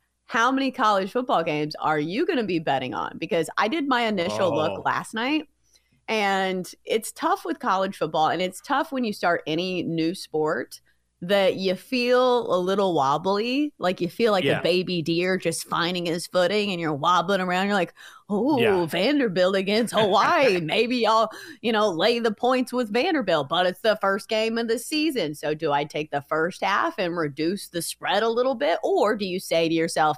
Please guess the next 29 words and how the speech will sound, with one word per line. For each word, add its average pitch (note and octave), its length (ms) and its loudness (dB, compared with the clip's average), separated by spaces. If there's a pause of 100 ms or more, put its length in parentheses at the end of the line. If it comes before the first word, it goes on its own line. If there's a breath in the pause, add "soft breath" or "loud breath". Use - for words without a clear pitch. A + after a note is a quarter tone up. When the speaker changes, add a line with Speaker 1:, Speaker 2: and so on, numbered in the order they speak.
(260 loud breath)
Speaker 1:
'It's F#3+ 200 -4
the F#3 140 0
first E3 300 -2
game E3 240 0
of D#3+ 60 0
the E3 80 0
season. G#3+ 580 2 (220 soft breath)
Maybe G#3 380 2
they G3 200 0
need F#3+ 220 -4
the E3+ 80 -2
full E3 300 0
game E3 480 0 (240)
to A#3 180 -2
be F3+ 380 0
totally C#3+ 580 0
dominant?'" C#3 600 -2
So D3 540 2 (360 loud breath)
I'm D#4+ 320 4
ready C4+ 300 4
for D4 180 0
football, C#4+ 640 2
but G3 160 2
I G3 140 4
don't G3+ 200 0
know F3+ 200 2
if E3+ 120 -2
I'm F3 240 0
ready D#3 380 0